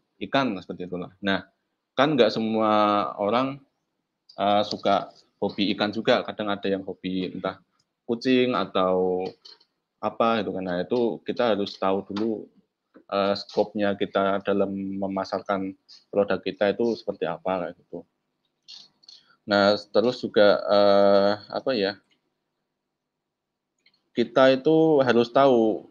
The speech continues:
eh, trennya yang sekarang itu tuh yang disukai sama, eh, orang itu apa. Eh, jadi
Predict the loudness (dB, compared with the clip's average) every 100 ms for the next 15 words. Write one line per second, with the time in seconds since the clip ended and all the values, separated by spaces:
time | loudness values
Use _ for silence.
0 | -6 -2 0 0 -4 -4 2 2 2 0
1 | 0 0 0 0 -2 -4 -8 _ -6 -4
2 | -4 -2 0 0 -2 -6 -4 -4 -2 -6
3 | -6 -6 -6 -4 -4 -4 -6 -6 0 0
4 | -2 -6 -6 -6 -4 -6 -6 -6 -2 0
5 | 2 0 -4 _ _ _ -2 0 0 0
6 | 0 0 0 -2 -2 -2 -8 _ _ _
7 | _ _ _ _ -14 -10 -8 -8 -8 -8
8 | -8 -8 -10 -4 -4 -4